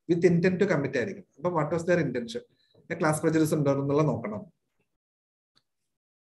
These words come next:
ആ, അതുപോലെ, ആ, ഇപ്പൊ special court വന്നതിന് ശേഷം കമ്മിറ്റിൽ വേണോ വേണ്ടയോ? ഇനി, ഇനി പറയുന്നതെല്ലാം ഈ ഡി ജെ examination മുന്നിൽ വെച്ച് നോക്കിയിട്ടാണ് പറയുന്നത്. special കോർട്ടിന്റെ കമ്മിറ്റിൽ ഇല്ലാതെ എടുക്കാൻ പറ്റുമല്ലോ?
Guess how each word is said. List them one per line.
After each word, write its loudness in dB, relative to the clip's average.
ആ, 0
അതുപോലെ, 6
ആ, -2
ഇപ്പൊ 2
special 0
court 4
വന്നതിന് 6
ശേഷം 0
കമ്മിറ്റിൽ 0
വേണോ 2
വേണ്ടയോ? -4
ഇനി, 4
ഇനി 4
പറയുന്നതെല്ലാം 6
ഈ 4
ഡി 4
ജെ 2
examination -4
മുന്നിൽ 2
വെച്ച് 2
നോക്കിയിട്ടാണ് -2
പറയുന്നത്. -2
special 2
കോർട്ടിന്റെ 4
കമ്മിറ്റിൽ 2
ഇല്ലാതെ 4
എടുക്കാൻ 2
പറ്റുമല്ലോ? -2